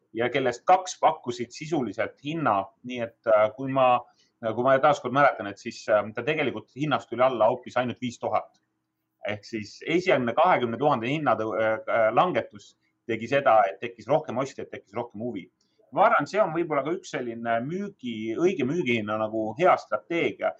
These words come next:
et kui sa paned hinna paika, sul tekib rohkem huvilisi ja võib tekkida pigem enampakkumist kui allapoole nagu tingimist. Ja siis, äh, sest vaadake, inimestel on üks siukene kummaline asi, et nad ei taha millestki ilma jääda.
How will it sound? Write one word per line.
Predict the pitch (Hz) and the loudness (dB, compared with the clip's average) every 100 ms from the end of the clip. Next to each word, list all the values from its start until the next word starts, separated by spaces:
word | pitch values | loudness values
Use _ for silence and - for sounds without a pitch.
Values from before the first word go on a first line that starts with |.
| _ | _
et | - | -14
kui | - | -8
sa | 139 131 | -4 -2
paned | 123 - | -2 -4
hinna | 214 196 120 | -2 0 4
paika, | 165 190 - | 4 2 -4
sul | 107 110 | -12 -10
tekib | 127 - - | -12 -12 -6
rohkem | 139 202 202 117 143 | 2 2 2 -4 -4
huvilisi | 160 117 95 - 82 - _ - | -2 -2 -4 -12 -18 -18 _ -12
ja | 117 | -6
võib | 135 220 170 | 2 2 2
tekkida | 165 165 127 113 | -6 -6 -4 -2
pigem | 123 123 | -2 0
enampakkumist | 151 233 170 120 117 - 98 92 - _ _ _ | 0 2 2 4 0 -2 -10 -10 -12 _ _ _
kui | - | 2
allapoole | 151 180 117 117 110 98 | 4 6 4 2 0 0
nagu | 95 101 104 98 101 98 - 110 | -2 -2 -2 -2 -4 -8 -18 -8
tingimist. | 139 117 90 87 - _ _ _ _ | -6 -6 -8 -12 -20 _ _ _ _
Ja | 113 | -14
siis, | - 165 - - | -10 -12 -12 2
äh, | 143 135 131 | 6 6 6
sest | 131 - | 0 2
vaadake, | - 143 143 135 127 _ _ 143 | 4 4 -2 -6 -8 _ _ -4
inimestel | 190 170 135 - 131 | -2 -2 -4 -4 -4
on | 139 | -2
üks | 156 - | -4 -6
siukene | 160 147 127 120 | -8 -4 -4 0
kummaline | 180 175 131 123 147 | 0 2 2 2 0
asi, | 160 127 | 0 -2
et | 117 | -4
nad | 120 | -6
ei | 127 | 2
taha | 139 | 4
millestki | 139 147 - 190 | 4 -2 -6 -6
ilma | 196 127 98 | -2 0 2
jääda. | 92 90 | 0 0